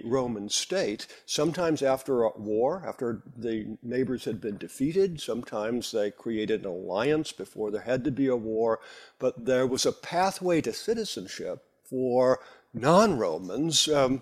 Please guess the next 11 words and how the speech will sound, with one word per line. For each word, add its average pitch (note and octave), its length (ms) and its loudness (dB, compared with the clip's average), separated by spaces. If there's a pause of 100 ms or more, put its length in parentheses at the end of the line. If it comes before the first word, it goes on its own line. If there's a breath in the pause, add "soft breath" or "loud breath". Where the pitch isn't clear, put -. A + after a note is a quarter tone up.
(120)
in C3 720 2
Italy A2+ 420 0
as C3+ 160 -4
they G2+ 160 -2
expanded, F#2+ 800 -6 (380 loud breath)
and B2 220 0
this F#3+ 160 6
allowed B2+ 640 2
Rome B2+ 400 2
to - 100 -8
become A#2+ 560 -4